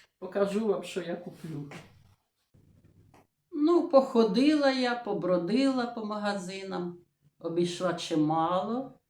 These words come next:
і все-таки купила собі окуляри. Дивіться, які вони. От. От такі окуляри.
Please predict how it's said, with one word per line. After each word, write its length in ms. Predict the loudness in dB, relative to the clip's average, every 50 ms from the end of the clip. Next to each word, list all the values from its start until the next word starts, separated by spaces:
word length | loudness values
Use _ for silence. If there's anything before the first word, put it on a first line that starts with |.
| _ _ _ _ _ _ _ _
і 300 | -4 -2 -2 -2 -4 -6 -10 -16 -20 -20 -20 -20
все-таки 720 | -20 -20 -12 -6 -2 -2 -2 0 -2 -4 -8 -8 -10 -10 -10
купила 720 | -12 -14 -16 -14 -8 -6 -4 -4 -4 -4 -6 -8 -12 -14
собі 600 | -20 -20 -18 -18 -14 -12 -10 -8 -8 -8 -10 -14 -20 _ _ _ _ _
окуляри. 800 | -12 -12 -12 -10 -8 -6 -6 -6 -6 -6 -10 -12 -14 -16 -18 -20 _ _ _ _ _ _ _ _ -6
Дивіться, 520 | -4 -4 -2 -4 -6 -8 -14 -16 -16 -14
які 440 | -14 -14 -14 -16 -16 -10 -8 -6 -6
вони. 460 | -6 -6 -8 -10 -8 -8 -8 -10 -10 -12 -18 _ _ _ _ -20 -20 -20 -20 _ _ _ _ _ _ _ _ _ _ _ _ _ _ _ _ _ _ _ _ _ _
От. 520 | -10 -10 -10 -10 -12 -18 -20 _ -20 -20 -20 _ _ _ _ _ _ -20 -20 _ -20 _ _ _ -20 -20 -20 -20 _ _ -20 -20 -20 _ _ _ _ _ _ _ _ _ _ _ _ _ _ _ _
От 180 | -18 -18 -16 -14
такі 320 | -14 -12 -10 -8 -6 -6
окуляри. 600 | -6 -8 -10 -10 -8 -8 -8 -8 -10 -10 -12 -14